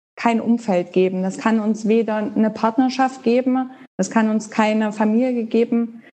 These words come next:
Wenn wir das selber nicht im Inneren verinnerlicht haben oder an dem Punkt sind zu sagen, "So, ich mach das jetzt für mich", dann können wir auch vergessen oder so, ich sag mal, dann sollten wir auch nicht in eine neue Partnerschaft gehen. Dann sollten wir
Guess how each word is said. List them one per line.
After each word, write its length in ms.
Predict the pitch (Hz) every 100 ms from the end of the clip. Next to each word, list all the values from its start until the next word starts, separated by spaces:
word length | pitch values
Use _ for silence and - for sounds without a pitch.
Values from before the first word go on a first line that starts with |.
| _ _
Wenn 140 | 196 208
wir 100 | 202
das 240 | 208 -
selber 320 | 196 233 254
nicht 160 | 240 233
im 120 | 208
Inneren 680 | 202 240 226 220 214 208 -
verinnerlicht 680 | - - 240 247 214 208 -
haben 520 | 214 220 233 233 233
oder 680 | - 208 196 196 196 - - _ _ _ _ _ _ -
an 120 | 214
dem 120 | 220
Punkt 300 | 220 277 294
sind 180 | 226 214
zu 100 | 220
sagen, 460 | 202 202 208 208 202
"So, 240 | 233 247
ich 360 | - 254 240 233
mach 200 | 220 -
das 220 | 214 202
jetzt 320 | 196 196 202
für 180 | 196 202
mich", 500 | 196 277 - - - _ _ _ _ _ _ _ -
dann 220 | 208 233
können 240 | 240 247
wir 200 | 247 202
auch 400 | - 220 220 - -
vergessen 460 | 208 196 214 214
oder 260 | 190 190 190
so, 120 | 185 - - -
ich 140 | 180
sag 180 | - 190
mal, 100 | 190
dann 140 | 185 185
sollten 280 | 190 220
wir 120 | 196 -
auch 320 | 190 - - -
nicht 220 | 220 220
in 140 | 208
eine 100 | 202
neue 200 | 196 196
Partnerschaft 640 | 196 202 202 185 175 170 -
gehen. 320 | 170 170 196
Dann 160 | 190
sollten 280 | 202 202 208
wir 260 | 208 196